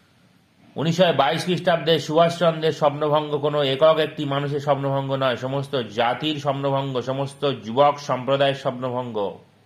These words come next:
যা ছিল একদল জুথবদ্ধ মানুষের স্বপ্নভঙ্গ, একদল আইনজীবীর স্বপ্নভঙ্গ, চিত্তরঞ্জন দাস সহ আরও অনেক উ-,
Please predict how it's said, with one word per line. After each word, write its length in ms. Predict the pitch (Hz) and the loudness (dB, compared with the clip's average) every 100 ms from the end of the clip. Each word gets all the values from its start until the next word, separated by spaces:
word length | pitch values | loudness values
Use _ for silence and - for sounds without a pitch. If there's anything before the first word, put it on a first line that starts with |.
| _ _ _ _ _ _ _ _ _ - | _ _ _ _ _ _ _ _ _ -16
যা 260 | 95 120 143 | -2 0 0
ছিল 220 | 151 143 | 0 2
একদল 840 | 143 139 139 139 139 147 151 147 135 | 4 4 2 0 4 6 6 4 0
জুথবদ্ধ 640 | 117 143 165 156 147 139 | -4 -2 2 4 2 0
মানুষের 440 | 139 135 139 143 135 | 0 0 -4 -4 0
স্বপ্নভঙ্গ, 840 | 143 127 131 131 131 117 107 92 - _ _ _ _ _ _ _ _ _ _ _ _ - | 0 0 0 0 -2 0 -2 -2 -8 _ _ _ _ _ _ _ _ _ _ _ _ -6
একদল 480 | 113 131 135 151 147 | -2 0 4 4 6
আইনজীবীর 580 | 139 151 151 151 151 139 | 2 0 -2 -2 -2 0
স্বপ্নভঙ্গ, 920 | 143 139 143 135 143 135 131 104 - - _ _ _ _ _ _ _ _ - - _ _ _ _ _ _ _ - - - - _ _ - | -2 -2 -2 0 0 2 2 2 -4 -16 _ _ _ _ _ _ _ _ -20 -20 _ _ _ _ _ _ _ -20 -20 -20 -20 _ _ -8
চিত্তরঞ্জন 680 | 143 151 151 151 147 143 | -4 0 2 0 -2 0
দাস 540 | 131 139 147 143 - - _ _ - - _ _ _ _ _ _ _ _ _ _ - | 0 2 0 -2 -12 -18 _ _ -20 -20 _ _ _ _ _ _ _ _ _ _ -4
সহ 360 | 131 127 147 | 2 6 8
আরও 320 | 143 135 147 143 | 6 6 4 4
অনেক 440 | 143 143 139 - | 4 -2 -6 -8
উ-, 120 | 135 | -10